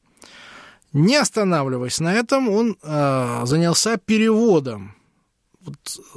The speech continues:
самый, пожалуй, сложный для крещения народ на, эм, Камчатке — это коряки. И, э, когда,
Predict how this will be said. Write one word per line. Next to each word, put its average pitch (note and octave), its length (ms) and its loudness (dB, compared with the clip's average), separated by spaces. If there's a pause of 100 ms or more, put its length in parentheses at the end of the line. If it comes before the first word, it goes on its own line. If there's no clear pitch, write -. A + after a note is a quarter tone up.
самый, F3 480 0
пожалуй, B2+ 480 -6
сложный C#3 500 0
для B2+ 200 -6
крещения B2+ 580 -4
народ C#3 480 0 (500)
на, C#3 640 0 (240)
эм, A#2+ 680 -4
Камчатке — D#3 760 -2
это D#3+ 240 -4
коряки. A#2+ 540 -4 (880)
И, F3+ 340 4 (540)
э, B2+ 540 -4
когда, D3 640 0